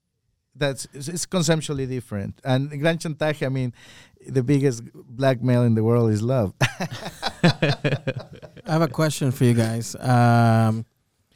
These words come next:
Speaker 2: so what happens? Like, you guys go on tour, and then you guys gotta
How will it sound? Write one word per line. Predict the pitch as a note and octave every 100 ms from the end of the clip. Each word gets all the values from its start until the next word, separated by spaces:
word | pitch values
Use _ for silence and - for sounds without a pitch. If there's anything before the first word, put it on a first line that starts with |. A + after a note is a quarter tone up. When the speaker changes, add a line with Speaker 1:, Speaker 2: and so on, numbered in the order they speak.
| _ -
Speaker 2:
so | D3+
what | D3+ F3+
happens? | E3 F#3 F#3 D#3 C3+
Like, | C#3 B2+
you | C3+
guys | D3 D3+
go | - E3
on | D3
tour, | C3+ - D3 C#3+ D3 C#3 -
and | C3 B2
then | A#2+ A#2 A#2 A#2 A2 C3 - -
you | B2
guys | B2+ B2 -
gotta | - C3 B2 A#2